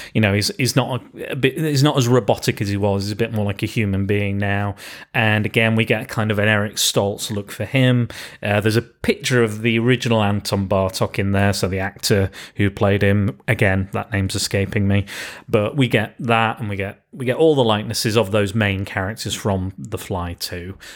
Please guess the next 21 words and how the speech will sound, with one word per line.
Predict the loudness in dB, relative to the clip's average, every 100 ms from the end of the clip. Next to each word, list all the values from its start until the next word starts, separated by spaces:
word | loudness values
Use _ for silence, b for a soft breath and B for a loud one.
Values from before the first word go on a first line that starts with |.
| B
Uh, | -2 2
everybody | 4 4 4
else | 4 2 0
is | -2
a | 0
unique | 0 0 0 -2 -6 -12 -6
or | -2 2
original | 2 2 0 -2 -2
character. | -2 -6 -8 -6 -4 -4 -6 B B B B _
And | 2 4 4 4 2 0 -2 -8 _ _ -2
yeah, | 2 2
so, | 0 0 2 4
uh, | 2 0
so | -2 0 0
Beth, | 2 -2 -2 -12 -14
Beth | -6 -2 -2 2
is, | 2 2 2
uh, | 2 2 2 -2 B B B 2
they, | 2
they | 2 0 4
really | 4 2 0 -2